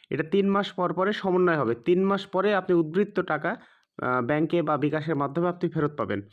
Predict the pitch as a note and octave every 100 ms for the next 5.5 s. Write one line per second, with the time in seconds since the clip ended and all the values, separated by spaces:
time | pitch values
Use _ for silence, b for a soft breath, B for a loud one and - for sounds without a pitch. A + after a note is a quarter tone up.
0 | B B B B - B2 C3 D#3 E3 E3
1 | D#3 D3+ D3+ F#3+ F#3+ F#3+ F3+ E3+ D#3+ G3
2 | - B B C#3+ D#3 E3+ F3 F3+ F#3+ F3+
3 | F3+ F#3+ E3+ E3 D3 D3+ D3 A#2+ G2 G#2
4 | D3 D#3+ E3+ E3 F3+ F3+ D#3+ D3 D3 D3+
5 | D3+ D3+ C#3 G#2+ G2